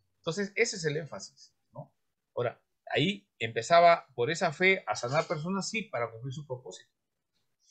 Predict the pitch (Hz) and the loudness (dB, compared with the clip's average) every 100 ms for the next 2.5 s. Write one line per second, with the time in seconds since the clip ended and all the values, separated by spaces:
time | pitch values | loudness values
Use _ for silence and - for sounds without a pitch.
0 | - - 151 156 143 131 202 214 208 - | -12 -6 -4 -2 -4 -2 -2 0 -2 -2
1 | 139 127 123 110 143 208 202 156 165 175 | -4 -4 -4 -4 -2 -2 -4 -6 -8 -10
2 | 160 143 120 165 208 | -12 -12 -10 -12 -12